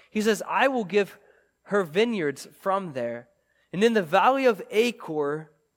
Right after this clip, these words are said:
as a door of hope. And she shall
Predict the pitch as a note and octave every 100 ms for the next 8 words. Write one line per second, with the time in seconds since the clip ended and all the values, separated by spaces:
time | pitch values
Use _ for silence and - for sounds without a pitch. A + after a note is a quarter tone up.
0 | _ _ D3 D#3 D#3+ C3+ F#3 G#3+ G#3 -
1 | F3+ D#3+ C3 _ _ _ _ _ _ _
2 | _ _ D#3+ - B3 - A#3+ A3 -